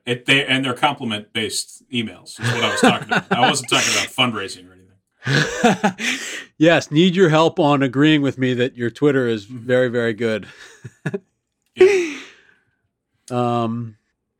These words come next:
Speaker 2: you know, yeah, neck stabbing is a nice thing we joke about as a way to say that things are frustrating. Um, but, like, I f-, also feel like neck stabbing might be one of those things that our body would not let us do. You know what I mean? It'd be like,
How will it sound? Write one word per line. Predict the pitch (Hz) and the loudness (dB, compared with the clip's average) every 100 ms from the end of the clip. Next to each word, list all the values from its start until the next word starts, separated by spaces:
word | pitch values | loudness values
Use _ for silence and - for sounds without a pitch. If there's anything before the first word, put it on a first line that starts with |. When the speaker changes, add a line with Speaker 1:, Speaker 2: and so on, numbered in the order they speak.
| _ - _ | _ -20 _
Speaker 2:
you | 156 | 2
know, | 151 143 139 | 4 2 2
yeah, | 160 143 | 2 2
neck | 135 196 - | 2 0 -2
stabbing | - 135 117 110 110 | -2 0 0 -2 -6
is | 117 120 120 | -6 -6 -2
a | |
nice | 120 131 131 - 117 135 | 0 0 0 -2 -12 -20
thing | _ 135 | _ -4
we | 117 | -2
joke | 113 123 117 120 | -2 -2 -2 -2
about | 113 110 113 - | -2 -2 -4 -6
as | 123 107 | -10 -6
a | 120 | -2
way | 123 117 | 0 -2
to | 107 | -2
say | 127 | -4
that | 113 107 | -4 -4
things | 135 127 117 | -4 -4 -2
are | 110 | -4
frustrating. | - - 139 135 - - 113 104 101 101 101 101 _ _ _ _ _ - | -6 -4 0 0 -4 -6 -4 -4 -4 -6 -10 -12 _ _ _ _ _ -4
Um, | 120 110 110 107 - | 0 2 0 -4 -2
but, | 185 | -2
like, | 185 190 185 | 2 0 0
I | - 190 | -4 -4
f-, | - | -4
also | - 254 - 233 | 0 0 2 0
feel | 208 | 2
like | 180 143 | 2 0
neck | 131 143 185 | -2 -2 -2
stabbing | - 165 165 139 127 | -4 -2 0 0 -2
might | 131 160 | 0 0
be | 156 | 0
one | 139 143 | 0 0
of | |
those | 135 123 | 0 -2
things | - 131 123 107 | -2 -2 -4 -4
that | 127 | -2
our | 110 | -2
body | 98 120 120 120 113 | -4 -4 -2 -2 -4
would | 107 104 | -6 -6
not | 107 107 - | -4 -6 -6
let | 113 104 | -6 -6
us | 92 - | -8 -12
do. | - 98 87 82 _ _ | -14 -14 -14 -20 _ _
You | 127 | -2
know | 139 | 2
what | |
I | 151 | 4
mean? | 165 | 4
It'd | 139 | 4
be | 160 | 2
like, | 143 - | 2 0